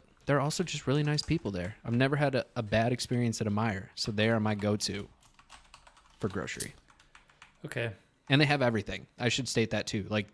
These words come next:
Speaker 1: there's nothing you can't get there.
Speaker 2: If I was a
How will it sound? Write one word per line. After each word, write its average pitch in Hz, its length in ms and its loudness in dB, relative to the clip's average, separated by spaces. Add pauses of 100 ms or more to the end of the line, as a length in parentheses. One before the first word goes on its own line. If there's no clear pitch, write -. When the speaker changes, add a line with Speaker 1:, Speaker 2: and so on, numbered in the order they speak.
Speaker 1:
there's 113 280 4
nothing 113 340 2
you 101 80 -4
can't 101 240 -10
get - 160 -12
there. - 220 -12 (1040)
Speaker 2:
If - 140 -4
I 180 180 6
was 208 640 4 (1200)
a 123 420 4